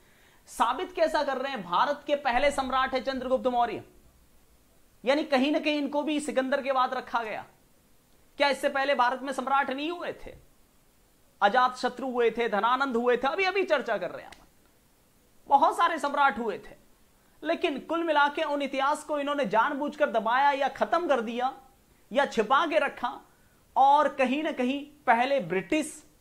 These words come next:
संस-, कल्चर, ब्रिटिश हिस्ट्री and ब्रिटिश सोसाइटी को सबसे पहले नंबर पे रखा और उसके बाद में हिंदुस्तान की। खैर,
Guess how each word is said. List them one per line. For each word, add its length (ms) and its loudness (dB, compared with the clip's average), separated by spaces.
संस-, 360 -4
कल्चर, 460 8
ब्रिटिश 440 2
हिस्ट्री 520 -2
and 200 0
ब्रिटिश 340 2
सोसाइटी 460 -2
को 140 -2
सबसे 240 -6
पहले 300 -2
नंबर 260 -2
पे 140 -2
रखा 260 -4
और 160 -2
उसके 180 -8
बाद 220 -4
में 80 -6
हिंदुस्तान 420 -6
की। 240 -20
खैर, 200 0